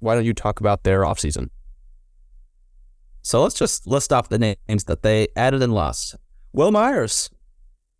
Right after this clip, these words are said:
Speaker 2: great job. Uh, uh, I mean, add Wil Myers, maybe there's s-, some,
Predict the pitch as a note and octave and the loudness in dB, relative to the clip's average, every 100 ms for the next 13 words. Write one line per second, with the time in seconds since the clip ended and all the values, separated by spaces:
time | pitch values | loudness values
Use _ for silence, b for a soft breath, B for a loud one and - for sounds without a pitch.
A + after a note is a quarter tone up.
0 | - D#3 F3 A3+ D#3+ G#2+ G2 - A2+ A2+ | -8 0 2 2 2 2 0 -2 -2 0
1 | A2+ A#2 A#2+ B2 A2 - _ _ _ B2 | 2 2 2 0 -4 -6 _ _ _ -2
2 | C3+ C3+ B2+ B2 G3+ - B2+ E3+ E3+ D#3+ | 0 0 0 -2 -2 -4 -4 -4 -4 -4
3 | - - - | -6 -4 -2